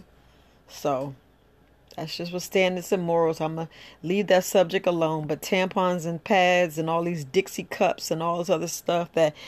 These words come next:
we putting stuff in there, we just changing our P H balance. We got this, we got that. I mean, it's just so much. My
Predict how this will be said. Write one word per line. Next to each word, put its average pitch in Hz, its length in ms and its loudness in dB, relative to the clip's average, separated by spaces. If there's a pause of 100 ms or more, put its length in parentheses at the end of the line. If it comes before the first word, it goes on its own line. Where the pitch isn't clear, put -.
(300)
we 180 160 -2
putting - 320 -2
stuff 170 400 0
in 185 280 -2
there, 185 180 2
we 165 120 -2
just 156 200 -8
changing 165 340 -2
our 156 120 -6
P - 160 -2
H - 360 -6
balance. 190 540 2
We 160 100 -2
got - 240 -6 (140)
this, 214 420 6
we - 120 -8
got - 320 -8
that. 196 300 6
I - 80 -2
mean, 160 260 -4
it's 160 100 -6
just - 200 -6
so 175 520 2
much. 165 720 0 (640)
My 165 500 4